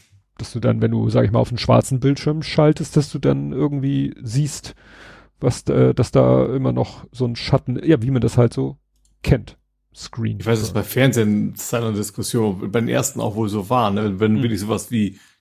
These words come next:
Speaker 2: auf dem läuft den ganzen Tag C N N, C N N oder sowas, dass du dann am Ende wirklich unten rechts das Logo eingebrannt hast. Aber ich dachte,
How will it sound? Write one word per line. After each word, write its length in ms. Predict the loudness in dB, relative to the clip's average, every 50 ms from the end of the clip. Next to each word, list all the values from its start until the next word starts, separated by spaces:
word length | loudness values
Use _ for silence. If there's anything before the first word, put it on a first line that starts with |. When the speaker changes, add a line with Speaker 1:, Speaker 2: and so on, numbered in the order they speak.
| _ _ -8
Speaker 2:
auf 200 | -6 -6 -6 0
dem 220 | 2 2 4 6
läuft 260 | 6 4 4 4 2 2
den 100 | 2 4
ganzen 320 | 4 2 2 0 -4 -4
Tag 140 | -4 -2 -2
C 200 | 0 0 2 2 2
N 220 | 4 4 4 2
N, 80 | 2 2
C 160 | 2 2 4
N 40 | 4
N 200 | 4 4 6 6
oder 160 | 6 6 4
sowas, 240 | 4 2 0 -2 -4
dass 120 | -8 -10
du 80 | -8 -4
dann 140 | -2 0 0 0
am 100 | 0 0
Ende 220 | 2 2 2 2
wirklich 200 | 2 0 0 0
unten 220 | 0 0 0 0
rechts 240 | 2 0 0 0 -2
das 180 | -8 -10 -8 -2
Logo 300 | 0 0 0 0 -2 -2
eingebrannt 420 | -2 -2 -2 -2 -4 -6 -8 -8
hast. 160 | -6 -8 -8 -6
Aber 100 | -8 -10
ich 80 | -8
dachte, 340 | -8 -10 -10 -8 -10 -10 -10